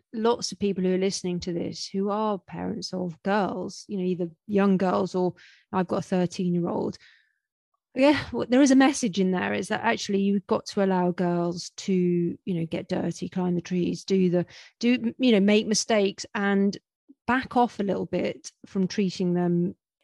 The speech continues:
differently and putting these codes into them that they have to be perfect all the time. So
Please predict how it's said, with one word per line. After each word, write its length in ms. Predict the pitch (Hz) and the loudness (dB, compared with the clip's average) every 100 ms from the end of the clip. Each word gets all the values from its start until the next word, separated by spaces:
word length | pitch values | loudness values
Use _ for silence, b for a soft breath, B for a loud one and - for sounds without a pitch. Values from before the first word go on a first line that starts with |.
| - | -8
differently 720 | - 302 - - - - - - | -2 0 0 -6 -6 -8 -10 -6
and 480 | 202 196 196 190 - _ _ _ _ - | -2 0 2 0 -2 _ _ _ _ -4
putting 320 | 277 269 254 | 0 2 4
these 240 | 214 196 | 4 2
codes 520 | - - 233 226 185 185 | -2 0 2 2 0 -4
into 260 | 185 - | -6 -2
them 160 | 185 175 | 0 0
that 80 | 185 | 0
they 100 | 180 | -2
have 220 | 165 - | -2 -6
to 80 | - | -8
be 80 | |
perfect 400 | - 180 175 180 | -4 -2 -2 -4
all 100 | 180 | -4
the 80 | 175 | -2
time. 260 | 185 190 185 | 0 0 2
So 120 | 202 | 0